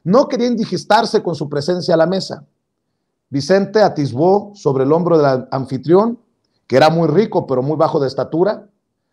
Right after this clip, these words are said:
al reparto de la dema-, de la mesa democrática y respondió, "No se preocupe, querido don Anselmo, me voy. Ahora mismo pido un Uber". Vicente salió otra vez a la noche fría y pidió el Uber, pero el Uber no llegó.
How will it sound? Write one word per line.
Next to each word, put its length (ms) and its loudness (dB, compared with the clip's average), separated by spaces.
al 160 2
reparto 760 0
de 120 0
la 100 0
dema-, 280 -6
de 140 -4
la 120 0
mesa 260 -4
democrática 580 -4
y 40 -2
respondió, 520 -12
"No 160 0
se 140 0
preocupe, 500 -2
querido 320 4
don 140 0
Anselmo, 440 0
me 100 2
voy. 520 0
Ahora 360 4
mismo 420 -4
pido 180 -2
un 120 -2
Uber". 480 -4
Vicente 380 0
salió 360 4
otra 300 4
vez 160 2
a 80 2
la 80 2
noche 240 -2
fría 220 4
y 100 -4
pidió 220 -2
el 80 -2
Uber, 340 -4
pero 200 4
el 60 2
Uber 260 2
no 100 0
llegó. 480 2